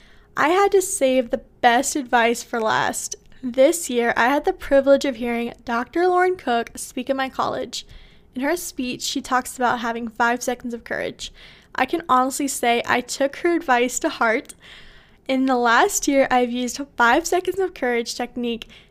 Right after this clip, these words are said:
and here's a few things that it's helped me with. Um, I ended up landing an internship with a local mayor for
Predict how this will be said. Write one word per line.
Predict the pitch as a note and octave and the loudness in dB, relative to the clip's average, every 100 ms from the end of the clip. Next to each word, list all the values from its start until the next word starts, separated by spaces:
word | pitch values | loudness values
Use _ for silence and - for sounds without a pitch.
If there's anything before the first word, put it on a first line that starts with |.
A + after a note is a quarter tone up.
| _ | _
and | - A#3 | -8 -2
here's | F4+ C5 - | 0 0 0
a | G4 | 2
few | D#4 E4+ | 6 6
things | E4+ C4+ C4 C#4 | 6 0 0 0
that | B3 | 0
it's | A3+ - | -2 0
helped | A3+ - | -2 -2
me | - | -6
with. | - - - - - - - - - - _ _ - | -4 -6 -10 -20 -20 -20 -20 -20 -20 -20 _ _ -2
Um, | C4 - | -2 0
I | C#4 | 2
ended | D#4+ | 4
up | D4+ | 2
landing | C4 C4 C#4+ F#4 F#4+ | 2 0 4 6 6
an | C#4 C4 | 4 0
internship | C4 A#3+ - A#3 A3+ - | -2 -4 -2 -2 -4 -6
with | B3+ B3 A#3 - - | -4 -2 -4 -8 -6
a | C4 | -2
local | B3 B3 C#4 | 0 0 0
mayor | C#4 A#3+ A3+ A#3 A#3+ | 0 0 -2 -4 -6
for | - B3 A#3 | -4 -2 -2